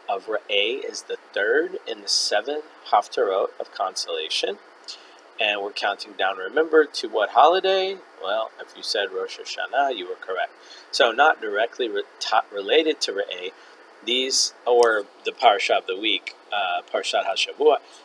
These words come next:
these seven Haftarot started the Shabbat after the ninth of Av and will take us through Rosh Hashanah. So Hashem calls the afflicted, uh,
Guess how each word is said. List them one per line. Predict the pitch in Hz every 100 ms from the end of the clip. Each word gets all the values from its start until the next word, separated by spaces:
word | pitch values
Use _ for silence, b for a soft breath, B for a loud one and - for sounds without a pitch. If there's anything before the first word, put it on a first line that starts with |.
| -
these | 120 123 -
seven | - - 143 147 170
Haftarot | - 120 - - 120 92 92 -
started | - - 107 110 104 101
the | 98
Shabbat | - - 98 95 - -
after | 95 104 - 135 135 135 B B B -
the | 110
ninth | 101 107 -
of | 139
Av | 90 90 101 - -
and | 107 104
will | 95
take | - 98 -
us | 92 -
through | - 95 90 92 95 -
Rosh | 92 - -
Hashanah. | 98 85 - - - - B B -
So | - 165 - -
Hashem | 123 117 151 151
calls | 147 117 113 123
the | 131
afflicted, | 123 - 101 - 123 131 - -
uh, | 107